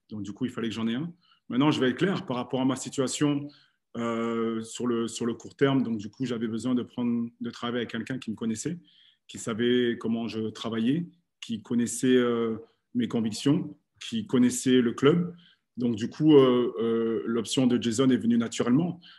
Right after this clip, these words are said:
Maintenant, après, tout est clair avec Jason sur le fait que comment ça va se passer dans le futur. Et, euh, donc, je suis très content de ce choix-là. C'est, c'est sûr que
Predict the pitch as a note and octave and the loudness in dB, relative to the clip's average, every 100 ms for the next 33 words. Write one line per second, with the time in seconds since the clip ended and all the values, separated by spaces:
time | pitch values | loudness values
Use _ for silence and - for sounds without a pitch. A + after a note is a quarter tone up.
0 | _ - A#2+ A#2 C3 A#2+ C3+ B2+ C3 B2+ | _ -8 0 2 2 0 0 0 0 -2
1 | A#2+ B2+ A#2+ A2+ G2 A#2 A2 B2+ B2 - | 0 2 2 0 -2 -2 2 4 4 0
2 | A#2 A2 - A2+ - A2 A2 A2 _ _ | -4 -4 -2 -4 -2 0 0 -4 _ _
3 | _ A#2 A2+ G#2+ A2 - A2 - A2 G#2 | _ -4 -4 -4 -8 -8 -8 -6 -4 -4
4 | G#2+ - G#3 F3 - - - _ A#2 A2+ | -6 -2 -2 -2 -10 -20 -20 _ -4 -2
5 | A2+ A2+ A2 G#2+ G#2+ - - B2 B2 A2+ | 0 0 0 0 -2 -4 -4 -2 -2 0
6 | B2 B2 - - B2 F#3+ D3 - A2 - | 2 2 0 0 2 2 0 -4 -6 -8
7 | - - - D3+ C#3+ C3+ B2+ | -10 -8 -2 0 4 6 6